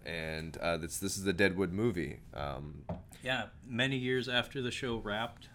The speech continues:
Speaker 2: um, Ian McShane, it's a big selling point for me.
Speaker 1: Yeah.
Speaker 2: I don't know about you.
Speaker 1: Yeah. Oh, I like Ian McShane. And I think Timothy Ol-, is it, is it Timothy Olyphant's in this?
Speaker 2: Uh,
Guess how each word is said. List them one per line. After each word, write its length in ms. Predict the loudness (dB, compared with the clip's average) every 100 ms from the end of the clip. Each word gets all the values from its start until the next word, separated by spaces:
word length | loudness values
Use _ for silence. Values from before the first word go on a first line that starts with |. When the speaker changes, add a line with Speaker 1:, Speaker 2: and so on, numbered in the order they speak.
| -12
Speaker 2:
um, 280 | -8 -6 -6 -8 -2
Ian 180 | 0 0
McShane, 480 | -2 -2 2 2 0 -4 -16
it's 100 | -14
a 40 |
big 200 | -8 -8
selling 280 | -2 0 0
point 260 | 0 -2 -2
for 80 | -4
me. 280 | -4 -2 2
Speaker 1:
Yeah. 160 | 4
Speaker 2:
I 40 | 4
don't 100 | 2
know 60 |
about 180 | -2 -4
you. 240 | -4 -4 -6 -2
Speaker 1:
Yeah. 160 | 0 0 0
Oh, 100 | 0
I 60 | 0
like 180 | 0 -6
Ian 100 | -10
McShane. 260 | -10 -12 -12 0
And 140 | 8 8
I 80 |
think 320 | 10 6 4 2
Timothy 340 | 2 4 6
Ol-, 200 | 8 8
is 200 | 4 0
it, 140 | -2
is 160 | -2 -2
it 80 | -4
Timothy 260 | -4 -2
Olyphant's 500 | -4 -4 -6 -10 -10
in 100 | -12
this? 200 | -12 -12 -16 -14 -6
Speaker 2:
Uh, 220 | -4 -4